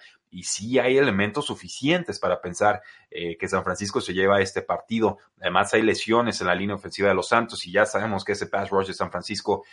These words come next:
es sumamente peligroso, pero, eh, quizás con mi error de la semana voy a confiar en los Santos de Nueva Orleans porque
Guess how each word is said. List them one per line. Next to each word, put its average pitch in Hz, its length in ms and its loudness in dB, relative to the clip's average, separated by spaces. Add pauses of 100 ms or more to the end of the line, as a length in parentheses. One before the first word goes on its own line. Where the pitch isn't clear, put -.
(140)
es 95 160 -10
sumamente 101 560 -2
peligroso, 101 580 -2
pero, 110 400 2 (240)
eh, 87 320 -6
quizás 107 520 2
con 90 160 -6
mi 92 120 -4
error 117 280 6
de 113 100 4
la 107 140 6
semana 120 640 2
voy 110 380 6
a 104 100 6
confiar 107 340 4
en 98 80 4
los 90 100 -4
Santos 98 280 0
de 95 80 -2
Nueva 90 120 0
Orleans 101 300 -2
porque 98 460 0